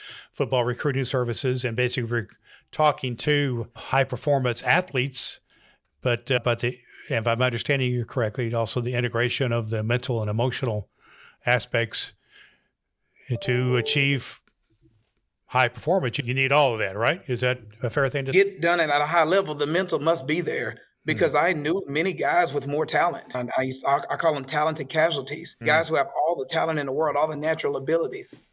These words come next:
Speaker 1: Yeah.
Speaker 2: the speed, the height, the weight, the ta-, the, just the talent. But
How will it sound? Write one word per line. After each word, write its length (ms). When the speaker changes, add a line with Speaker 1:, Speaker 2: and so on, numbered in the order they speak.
Speaker 1:
Yeah. 160
Speaker 2:
the 40
speed, 600
the 60
height, 500
the 100
weight, 440
the 360
ta-, 140
the, 200
just 180
the 80
talent. 400
But 320